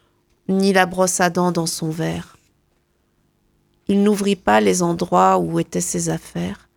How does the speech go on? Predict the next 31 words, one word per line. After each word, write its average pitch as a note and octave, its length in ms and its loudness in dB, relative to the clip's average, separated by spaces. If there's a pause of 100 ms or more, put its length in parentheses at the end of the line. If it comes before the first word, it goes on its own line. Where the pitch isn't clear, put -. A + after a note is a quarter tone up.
(720)
n'ouvrit G3 440 2
d'abord F#3 440 4
même F3+ 240 0
pas F#3 160 2
la F3 120 2
chambre. - 600 -8 (1300)
Qu'un F3+ 240 2
homme G3 220 2
puisse, - 600 -2 (420)
comme F#3+ 240 2
il F#3 180 2
l'avait F3 280 2
vu G3+ 200 -4
dans F3 280 2
un E3 100 2
film, F3+ 520 -4 (520)
enfouir F3+ 500 0
son F#3+ 180 -2
visage F#3 500 2
dans E3+ 160 0
les E3+ 120 2
vêtements F3+ 440 -2
d'une E3 240 -2
morte F3+ 400 -2
pour E3+ 260 -6
en E3 80 0
respirer F3+ 600 -2
l'odeur, F3 440 0 (460)
ça - 220 -2
le F3+ 120 2
dépassait. F3 680 -4